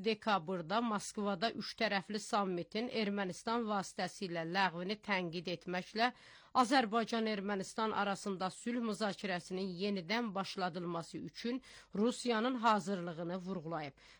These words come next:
tass agentliyinə görə, Rusiyanın Xarici İşlər Nazirliyinin mətbuat katibi Mariya Zaxarova qeyd edib ki, əgər Ermənistan qeyd olunmuş problemlərin həlli üçün üç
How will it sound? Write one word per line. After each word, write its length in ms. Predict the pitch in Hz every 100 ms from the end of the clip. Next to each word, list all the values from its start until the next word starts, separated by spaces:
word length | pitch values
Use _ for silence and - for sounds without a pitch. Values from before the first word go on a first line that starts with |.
| _
tass 300 | 247 240 -
agentliyinə 760 | 226 202 214 160 208 202 190 180
görə, 480 | - 185 175 226 302 - - - - - _ -
Rusiyanın 460 | 262 - 254 247
Xarici 380 | 262 247 220 -
İşlər 440 | 233 - 240 247 247
Nazirliyinin 720 | 226 185 220 208 202 196 226
mətbuat 720 | 214 208 - - 214 240 -
katibi 500 | 233 196 - 185 202
Mariya 420 | 208 208 202 196
Zaxarova 540 | 175 196 196 202 185 190
qeyd 240 | - 190
edib 300 | 180 170 254 -
ki, 160 | 180 151 -
əgər 420 | 180 208 240 269 349 269
Ermənistan 720 | 277 254 208 175 - 185 156 156
qeyd 220 | 190 196 220
olunmuş 460 | 220 240 247 - -
problemlərin 800 | 269 262 214 233 220 214 226 247 214
həlli 400 | 208 196 196 226
üçün 300 | - 196 170
üç 160 | 180